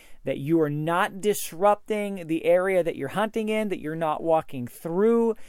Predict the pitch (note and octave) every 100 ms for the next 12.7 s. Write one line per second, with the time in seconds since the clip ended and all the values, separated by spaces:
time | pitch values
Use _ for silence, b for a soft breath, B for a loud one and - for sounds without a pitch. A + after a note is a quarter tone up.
0 | b - F#3 F#3+ G3 G3+ G3+ G3 E3 F3+
1 | G3 - G3+ G3 F#3 F3 G3 G#3 F#3 G3
2 | F#3 F3+ C#3+ B2+ F#3 A3 G#3 G#3+ - -
3 | - - - _ - - - D3+ D#3 F3
4 | D#3+ F3+ D#3+ C#3+ E3 G3 G3 E3+ E3+ F3
5 | F3 F3 E3 D#3 b b - C3 E3 E3
6 | D#3+ D#3+ C#3+ B2+ F3 F#3+ F#3 F3+ D#3+ D3+
7 | D3 C3+ C3 - D4 A3 G3+ G#3 G#3 F#3+
8 | b b - D3+ F#3 G3 G3+ G3 - D#3+
9 | D#3 C#3 C3+ B2+ - - - G2+ - -
10 | - b b b b b - D3+ F3+ -
11 | - G#3+ C4 D#4+ D4+ B3 A3 G#3 - D#3+
12 | D3+ - D3 B2 C3+ C3 B2